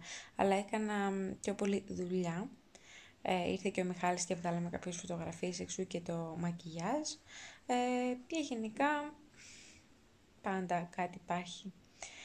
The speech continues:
Ε, τώρα τα παιδάκια μου κοιμούνται, ο Μπέμπης είναι λίγο ανήσυχος με τα δοντάκια του, έχει βγάλει τα δύο κάτω, τα μεσαία εδώ, εδώ, και είναι λίγο ανήσυχος. Ε,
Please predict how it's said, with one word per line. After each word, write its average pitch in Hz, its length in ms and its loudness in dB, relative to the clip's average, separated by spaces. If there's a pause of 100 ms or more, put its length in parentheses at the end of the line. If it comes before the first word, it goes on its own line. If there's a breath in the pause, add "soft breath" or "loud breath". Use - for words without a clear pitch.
(280 loud breath)
Ε, 202 340 8
τώρα 226 560 0
τα 208 60 -6
παιδάκια 202 380 0
μου 202 140 0
κοιμούνται, 180 680 -2
ο 233 60 -2
Μπέμπης 202 360 2
είναι 185 160 -4
λίγο 170 200 -2
ανήσυχος 170 540 0
με 180 120 0
τα 175 120 2
δοντάκια 165 460 -2
του, - 80 -10
έχει 185 180 -6
βγάλει 185 300 2
τα 180 160 0
δύο 175 200 -2
κάτω, 165 300 -4 (100)
τα 175 100 -2
μεσαία 165 420 -4
εδώ, 156 340 -4 (840)
εδώ, 185 460 0 (540 loud breath)
και - 120 -2
είναι 190 180 2
λίγο 185 300 4
ανήσυχος. 180 880 -2 (1300 loud breath)
Ε, 214 100 2